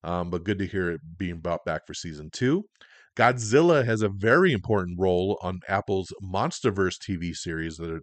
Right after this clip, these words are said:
that are putting together. Liam Neeson set to star in a new prison break thriller, The Riker's Ghost,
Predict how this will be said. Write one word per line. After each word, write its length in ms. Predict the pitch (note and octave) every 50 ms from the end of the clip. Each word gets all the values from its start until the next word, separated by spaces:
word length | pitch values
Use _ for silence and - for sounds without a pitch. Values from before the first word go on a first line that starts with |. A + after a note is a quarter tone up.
| -
that 100 | - F2+
are 80 | E2+ D#2
putting 260 | - - F#2 D2+ D2+
together. 480 | E2 D#2+ D2 F2 E2 E2 G2+ C3+ E3+ - _ _ _ _ _ _ _ _ _ _ -
Liam 280 | A#2 C#3+ D3 C3+ B2+
Neeson 340 | C3 D3+ D#3+ - F3+ E3 C#3
set 220 | - - C3 G#2 -
to 80 | A#2
star 320 | - - - B2 A#2 B2 B2
in 40 |
a 40 | A#2+
new 160 | A2+ A2+ A2+
prison 420 | G#2 - - C#3+ D3 C3+ C3+ B2+ G#2+
break 300 | F#2+ G2+ A#2 D#3 F#3 - -
thriller, 440 | - G#2 G#2+ G2+ G2 G2+ G2+ G#2+ - - - - - _ -
The 100 | G#2 G#2
Riker's 720 | G2+ F#2+ F2 F#2 G#2+ C3+ D#3 D#3 - G2 F2 E2 D#2+ F2
Ghost, 600 | F2 - - G#2+ A2 C3 C3+ G2+ - - - -